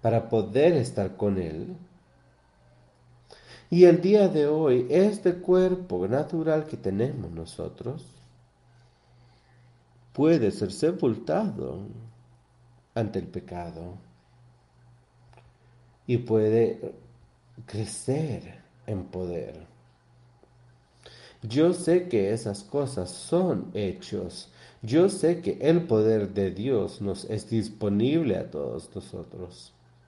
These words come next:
Y yo sé que podemos victoria con Él y que podemos vencer a Satanás a través de Él. El techo crece en poder. Él dice que debemos renacer,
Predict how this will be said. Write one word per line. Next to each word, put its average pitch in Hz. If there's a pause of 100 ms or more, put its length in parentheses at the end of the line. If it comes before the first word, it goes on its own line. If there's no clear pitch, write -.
(1000)
Y 123
yo 117
sé 190
que 113
podemos 101 (220)
victoria 113
con 98
Él 87
y -
que 110
podemos 104
vencer 104
a 101
Satanás 82
a -
través 87
de 85
Él. 76 (2000)
El 110
techo 123
crece 123 (120)
en 107
poder. 95 (2500)
Él 139
dice 131
que 139
debemos 113
renacer, 113